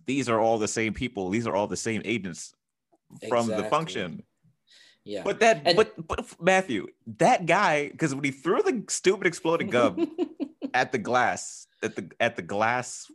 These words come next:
Speaker 1: whatever fish tank of a wall at
Speaker 2: Yeah.
Speaker 1: the super upscale restaurant,
Speaker 2: Yeah.
Speaker 1: and the guy looks at the gum,
Speaker 2: Yeah.
Speaker 1: and he blows up, it, it blows his face off, and he flies out the window. Did that, was that guy,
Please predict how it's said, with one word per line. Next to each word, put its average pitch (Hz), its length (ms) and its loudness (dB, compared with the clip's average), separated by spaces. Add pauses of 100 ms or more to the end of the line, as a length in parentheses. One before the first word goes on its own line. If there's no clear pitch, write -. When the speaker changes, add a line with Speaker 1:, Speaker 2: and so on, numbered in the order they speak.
Speaker 1:
whatever 107 460 0
fish 120 280 -2
tank 82 280 -6
of 92 100 -2
a 90 60 -2
wall 95 400 2
at 107 60 -2
Speaker 2:
Yeah. - 20 -10
Speaker 1:
the - 80 -12
super 101 540 -8
upscale 95 380 -4
restaurant, 85 460 -4 (480)
Speaker 2:
Yeah. 104 140 -10
Speaker 1:
and 131 120 -2
the 143 60 -4
guy 180 220 4
looks 160 280 0
at - 260 -2
the 120 80 -8
gum, 101 500 0 (840)
Speaker 2:
Yeah. 90 140 -20 (500)
Speaker 1:
and 175 120 2
he 190 100 4
blows 151 540 2
up, 143 280 4
it, 123 300 -2
it - 220 -8
blows 147 340 4
his 151 140 -2
face 175 340 2
off, 104 200 2
and 107 60 -6
he 104 60 -4
flies 156 380 0
out 151 160 -2
the 117 80 -4
window. 104 500 -4
Did 131 180 -6
that, 175 240 2
was 160 200 0
that 208 260 2
guy, 190 440 2